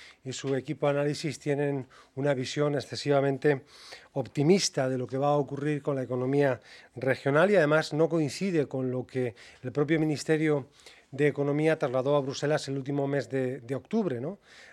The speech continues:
Hablábamos ya entonces, cuando presentamos el techo de gasto, que la previsión era el dos coma tres por ciento de crecimiento del pib. El señor Carrillo nos ha hablado del dos, del dos coma siete y no incluye en su valoración, en su análisis,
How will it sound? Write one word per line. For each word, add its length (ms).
Hablábamos 500
ya 140
entonces, 560
cuando 340
presentamos 640
el 120
techo 380
de 100
gasto, 400
que 100
la 120
previsión 400
era 180
el 80
dos 160
coma 240
tres 280
por 180
ciento 320
de 80
crecimiento 420
del 120
pib. 440
El 140
señor 540
Carrillo 380
nos 160
ha 40
hablado 240
del 160
dos, 360
del 280
dos 160
coma 240
siete 480
y 80
no 140
incluye 480
en 120
su 460
valoración, 540
en 100
su 100
análisis, 600